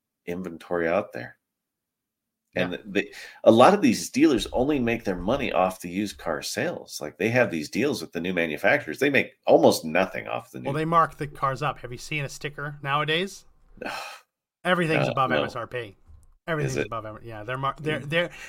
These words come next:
Speaker 2: they've
Speaker 1: So they're
Speaker 2: made
Speaker 1: getting that in,
Speaker 2: that
Speaker 1: too.
Speaker 2: used to be true, but now
Speaker 1: Yeah.
Speaker 2: it's like, "Oh, I'll,"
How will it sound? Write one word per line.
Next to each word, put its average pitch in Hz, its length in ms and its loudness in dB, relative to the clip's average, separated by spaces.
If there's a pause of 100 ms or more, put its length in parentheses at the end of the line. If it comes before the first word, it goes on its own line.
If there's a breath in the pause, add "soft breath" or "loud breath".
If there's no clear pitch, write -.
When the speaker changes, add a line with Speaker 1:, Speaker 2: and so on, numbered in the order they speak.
(140 loud breath)
Speaker 2:
they've 180 180 2
Speaker 1:
So 190 80 12
they're 196 120 12
Speaker 2:
made - 40 12
Speaker 1:
getting 139 200 8
that 127 200 12
in, 95 160 6
Speaker 2:
that 220 120 8
Speaker 1:
too. 123 120 10
Speaker 2:
used 269 220 6
to 226 80 2
be 202 120 0
true, 202 480 2
but 151 260 0
now 190 300 8
Speaker 1:
Yeah. 190 40 6
Speaker 2:
it's 160 160 0
like, 165 340 2
"Oh, 247 120 2
I'll," 196 260 8